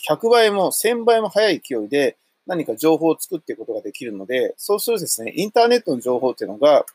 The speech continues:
あの、何が本当で何が嘘なのかっていうのが分からなくなってしまうのを僕はちょっと懸念していて、で、例えばですね、その、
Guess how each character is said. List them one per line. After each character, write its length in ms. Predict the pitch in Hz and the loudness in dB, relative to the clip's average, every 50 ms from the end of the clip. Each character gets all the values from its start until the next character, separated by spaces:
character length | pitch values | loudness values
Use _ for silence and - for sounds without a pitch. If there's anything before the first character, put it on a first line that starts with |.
| _ _ _ _ _ _ _ _ _ _ _ _ _ _ _ _ _ _ _ _ _ - _ _ _ - | _ _ _ _ _ _ _ _ _ _ _ _ _ _ _ _ _ _ _ _ _ -20 _ _ _ -6
あ 80 | 139 | -4
の、 80 | 143 151 | -2 0
何 220 | 202 - 427 339 | 0 0 2 2
が 80 | 214 147 | 2 2
本 200 | 135 160 147 139 | 2 2 0 0
当 140 | - 143 135 | 0 0 0
で 100 | 135 127 | 2 2
何 240 | 139 190 240 220 156 | 2 2 2 2 0
が 60 | 139 | -2
嘘 180 | - - 147 | -2 -2 -2
な 60 | 117 110 | -4 -4
の 80 | 107 | -4
か 100 | - 107 | -4 -6
っ 40 | - | -6
て 100 | _ - | _ -10
い 20 | 104 | -10
う 40 | 107 | -2
の 60 | 110 | 2
が 180 | 139 139 117 | 4 4 4
分 180 | - 107 120 - | 4 0 -4 -2
か 80 | - 214 | 0 2
ら 80 | 226 | 2
な 80 | 214 165 | 2 2
く 80 | - | 0
な 140 | 131 123 120 | -4 -8 -8
っ 40 | 107 | -8
て 200 | _ - - 98 | _ -12 -10 -8
し 180 | - - - 131 | -6 -4 -2 0
ま 140 | 139 139 | 0 0
う 80 | 127 110 | 0 -2
の 80 | 101 107 | -2 -2
を 240 | 147 147 123 - - | 0 0 0 -2 -4
僕 160 | 131 131 - | -8 -4 -2
は 80 | 190 180 | -2 -2
ち 80 | - | -2
ょ 40 | 170 | -8
っ 20 | |
と 60 | - 143 | -10 -10
懸 160 | - - 139 | -6 -4 -2
念 180 | 156 160 160 | 0 0 0
し 80 | 151 - | 0 -2
て 100 | - 165 | 0 -2
い 80 | 156 151 | -2 -2
て、 380 | - 165 165 156 139 - - _ _ - - - _ _ _ - | 0 2 2 4 4 2 -2 _ _ -20 -20 -20 _ _ _ 0
で、 500 | 170 170 170 165 160 160 156 156 160 156 - 185 180 | 2 4 4 6 6 6 6 6 4 4 0 0 2
例 100 | 269 262 | 4 4
え 40 | 220 | 6
ば 260 | 180 151 139 131 123 | 6 6 6 6 4
で 120 | 113 117 113 | 2 -2 -8
す 160 | - - 135 | -8 -8 -6
ね、 240 | 147 151 139 123 117 | -4 -4 -4 -4 -6
そ 160 | - - 135 | -8 -6 -4
の、 420 | 135 135 131 127 131 127 120 113 | -2 -2 -2 -2 -2 -4 -6 -8